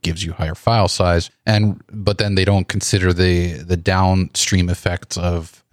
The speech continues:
needing a more powerful computer. But I don't necessarily think it's just the computer. And I, I, I, so in other words, I, I agree with you that it's Lightroom. You know, they've made some small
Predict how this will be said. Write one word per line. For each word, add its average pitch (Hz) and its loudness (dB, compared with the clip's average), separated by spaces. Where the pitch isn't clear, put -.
needing 90 0
a 82 0
more 87 2
powerful 85 -2
computer. 87 -2
But 98 2
I 107 -2
don't 123 2
necessarily 104 2
think 147 0
it's - -2
just - -2
the - -4
computer. 95 0
And 90 -6
I, 85 -6
I, 87 -2
I, 85 -2
so 90 0
in 87 2
other 92 4
words, 87 2
I, 82 -2
I 90 0
agree 147 2
with 107 2
you 85 0
that 80 -6
it's - 2
Lightroom. 104 0
You 107 4
know, 101 4
they've 98 0
made 135 2
some 110 -2
small 104 2